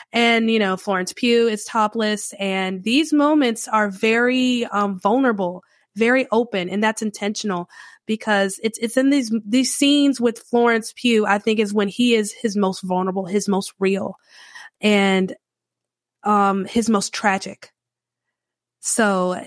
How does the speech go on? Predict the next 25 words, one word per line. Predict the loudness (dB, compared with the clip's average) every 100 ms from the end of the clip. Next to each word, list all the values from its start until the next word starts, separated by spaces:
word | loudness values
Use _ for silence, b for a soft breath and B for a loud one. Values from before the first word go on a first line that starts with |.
| -6
when | -2 0
he's | 2 0
in | 2 2
this | 0 0
room | 0 2
being | 2 0
interrogated | 0 -2 -2 0 0 -2 -2
and | -2
they |
get | -2 -2
to | -4
the | -8
part | -2 0 2
about | 2 2 2 0
the | -4
affair | -4 -2 0 2 2
with | -2 -6
this | -4
woman | -2 0
named | -2 -2
Jean, | -2 0 0 -2 -6
played | -4 0 0
by | 0 -2
Florence | -2 -2 -2 -2 -6
Pugh, | 0 2 2